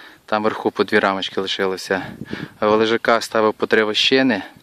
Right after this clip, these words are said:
От. Матки ще не обліталися, там дивився перший вулик. Ось той самий перший дивився. Е, дві матки знайшов, дві не бачив,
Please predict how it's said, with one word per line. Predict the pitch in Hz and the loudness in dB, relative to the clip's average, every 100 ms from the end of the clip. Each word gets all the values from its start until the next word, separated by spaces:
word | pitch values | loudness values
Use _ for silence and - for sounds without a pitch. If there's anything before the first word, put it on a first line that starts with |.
| - - _ _ _ _ _ - _ _ _ _ _ _ _ _ _ _ _ - _ _ _ _ _ _ _ _ _ _ _ _ | -20 -20 _ _ _ _ _ -20 _ _ _ _ _ _ _ _ _ _ _ -20 _ _ _ _ _ _ _ _ _ _ _ _
От. | 98 92 - - _ _ - - - - _ _ _ | -6 -6 -10 -20 _ _ -20 -20 -20 -20 _ _ _
Матки | 110 110 - | 2 2 2
ще | - 113 | -4 0
не | 110 | 0
обліталися, | 101 110 117 117 - | 0 0 2 2 -2
там | - 98 | -6 -2
дивився | 101 104 - 98 | 0 0 0 0
перший | 107 104 - | 0 0 -2
вулик. | 104 110 104 - - - - - - - - - - - | 0 0 2 0 -2 0 0 0 -2 -4 -4 -2 -4 -4
Ось | 95 - | -2 0
той | - | 2
самий | 92 101 95 | 2 0 -2
перший | 92 98 - 98 | 0 0 0 0
дивився. | 104 110 - 92 - - - - - - - - - - - - - - - | 2 2 0 -6 -8 -20 -20 -20 -20 -16 -10 -10 -10 -20 -20 -20 -20 -20 -14
Е, | 98 98 | -10 -8
дві | 92 110 | 0 4
матки | 107 - 104 | 4 2 0
знайшов, | 107 101 135 123 | 0 0 2 2
дві | 104 107 | 2 0
не | 101 | 2
бачив, | 98 120 - 113 - | 4 4 4 0 -2